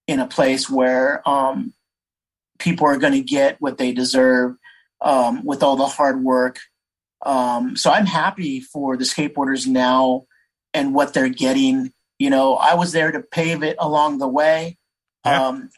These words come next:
Speaker 1: it, it's really cool to actually, I mean, I wasn't invited to the Olympics. I mean, I stayed home and tried to watch it on T V, which it was probably the worst, terrible, um, programming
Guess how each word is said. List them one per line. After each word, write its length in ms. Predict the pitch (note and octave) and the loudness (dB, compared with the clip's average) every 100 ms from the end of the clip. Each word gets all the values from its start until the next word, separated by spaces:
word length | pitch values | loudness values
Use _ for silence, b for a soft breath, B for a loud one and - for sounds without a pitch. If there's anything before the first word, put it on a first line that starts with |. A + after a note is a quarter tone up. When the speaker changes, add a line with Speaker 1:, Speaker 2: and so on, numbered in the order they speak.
| _ | _
Speaker 1:
it, 180 | E3 F3 | -6 -2
it's 200 | F3 - | -2 -2
really 280 | F3 G#3 G3 | 0 0 0
cool 280 | - G3 G3 | 0 0 0
to 200 | F3+ E3+ | 2 2
actually, 640 | F3 F3 F#3+ F3 D3+ C#3 b b | 2 -2 -4 -4 -4 -8 b b
I 80 | E3 | 0
mean, 100 | E3+ | 2
I 80 | F#3 | 2
wasn't 300 | G#3+ G#3 F#3 | 2 0 -2
invited 500 | D#3+ C#3+ D3 D#3+ F3 | -2 0 0 0 -6
to 120 | F#3+ | -6
the 140 | F#3+ F#3+ | -4 0
Olympics. 720 | F#3+ F#3+ A3 A3 - - _ _ _ - | 0 0 -4 -6 -10 -10 _ _ _ -6
I 80 | D#3 | -2
mean, 120 | D3 | 0
I 80 | E3 | 0
stayed 280 | - F3+ | 0 -2
home 220 | E3+ F3 D#3+ | 2 2 0
and 80 | |
tried 280 | C#3 E3+ D#3+ | -2 0 0
to 80 | D3+ | 0
watch 400 | C#3 C3+ C#3 - | -2 -2 -2 -4
it 200 | D#3 D#3 _ _ _ _ _ | -6 -8 _ _ _ _ _
on 180 | D#3+ D3+ | 0 0
T 200 | - E3 | 0 -2
V, 180 | D#3+ F3 | 0 0
which 260 | D#3 D3+ - | 0 0 0
it 60 | |
was 280 | D#3 D3 - _ - | 0 -2 -8 _ -2
probably 300 | F#3 G#3 G#3 | 0 2 0
the 100 | D#3 | -2
worst, 420 | C3+ D#3 D#3 - | -2 -2 -2 -4
terrible, 760 | - D#3+ E3 E3 E3 D#3 D3 b b b _ _ _ _ - | 0 2 2 2 2 2 -2 b b b _ _ _ _ -2
um, 560 | C#3+ B2+ B2 A#2+ - _ - | 0 0 -2 -6 -12 _ -14
programming 920 | - D#3+ E3 E3+ D3 C#3 C3+ C3 B2+ | -2 2 2 2 0 0 0 -2 -4